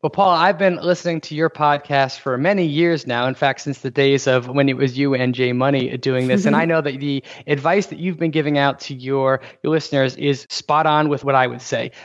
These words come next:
Speaker 1: You've been an advocate of contributing to your four oh one k, Roth I R A, or regular I R A, whatever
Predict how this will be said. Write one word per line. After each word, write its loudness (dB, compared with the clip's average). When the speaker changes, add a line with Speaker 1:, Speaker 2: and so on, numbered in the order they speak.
Speaker 1:
You've -2
been 2
an 2
advocate -2
of -2
contributing 0
to -6
your 0
four -10
oh -6
one 2
k, 0
Roth -2
I 2
R 0
A, 2
or -4
regular -2
I 0
R 0
A, 2
whatever -2